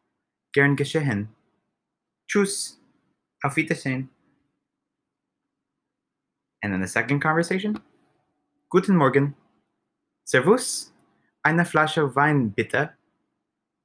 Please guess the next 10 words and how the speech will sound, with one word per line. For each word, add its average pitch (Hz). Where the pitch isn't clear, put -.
Dieser 147
Rotwein 120
ist 131
gut. -
Super. -
Danke. 175
Kommen 165
Sie 151
bald 139
wieder. 104